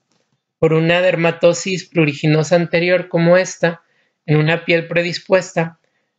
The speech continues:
en un paciente que tiene dermatitis atópica y tendencia a que le dé comezón, o a veces por causas, mm, psiquiátricas. A veces el paciente es muy estresado y, pues, libera su presión rascándose un área de su piel.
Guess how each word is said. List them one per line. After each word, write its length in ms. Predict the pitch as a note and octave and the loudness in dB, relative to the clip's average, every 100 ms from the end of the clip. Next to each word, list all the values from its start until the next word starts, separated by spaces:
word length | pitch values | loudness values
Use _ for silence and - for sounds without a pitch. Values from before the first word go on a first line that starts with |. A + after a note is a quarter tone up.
| _ | _
en 160 | D#3 | 0
un 140 | D#3+ D#3 | 2 2
paciente 520 | F3+ F3+ F#3+ F3 F3 | 0 0 -4 -4 -6
que 120 | D#3+ | -6
tiene 260 | C3+ D3+ E3 | -4 -4 0
dermatitis 520 | F3 E3 D3+ - - | 0 0 -2 -6 -4
atópica 520 | E3+ F3+ F3 - - | 0 0 0 -4 -6
y 60 | C3+ | -6
tendencia 560 | - B2 C#3+ C#3 C#3 | -4 -2 0 0 -2
a 40 | E3+ | -4
que 100 | E3+ | -2
le 100 | D#3+ | 0
dé 140 | E3 | -2
comezón, 580 | E3 F3 F3 G3+ F#3+ G3 _ _ _ _ | -2 0 0 0 -2 -6 _ _ _ _
o 80 | - | 0
a 20 | |
veces 360 | D#3+ D#3 D#3 E3+ | 2 0 -4 -6
por 260 | - E3+ D#3 | 0 -2 0
causas, 1040 | E3 D#3+ - F3 E3+ E3+ - - - _ _ _ _ | -2 -2 -2 0 0 -4 -10 -16 -18 _ _ _ _
mm, 160 | D#3+ D#3 | 0 0
psiquiátricas. 800 | D3+ C#3+ G#3+ A#3+ G#3 - E3+ | -2 -2 -2 -2 -6 -4 -2
A 40 | E3+ | -2
veces 240 | D#3 D#3+ | -2 -2
el 140 | F3+ E3 | -4 0
paciente 720 | E3 - E3 F3 F3 E3+ - _ _ _ _ - | -2 -2 -4 -2 0 0 -2 _ _ _ _ -4
es 120 | D#3+ | -2
muy 220 | F3 F3+ | 0 0
estresado 880 | F#3 - F#3+ F3+ G#3 G3 F#3+ G#3 - _ _ | -2 -2 -4 0 0 0 -2 -4 -12 _ _
y, 160 | D#3 C#3 | -12 -4
pues, 160 | D3+ | -2
libera 360 | D3+ C#3+ D3+ E3 | 0 2 2 0
su 200 | E3+ E3 | -4 -4
presión 440 | E3 D#3 E3 D#3+ | -2 0 -2 -2
rascándose 720 | D#3+ D#3+ - D#3 D3 C#3+ D3+ | -2 -4 -4 -4 -2 -4 -2
un 160 | C#3 C#3 | -2 0
área 320 | D#3 D#3 D3+ | 0 -2 -4
de 200 | C#3+ D#3 | -6 -8
su 180 | C#3 D3 | -10 -10
piel. 240 | - F#3+ | -4 -4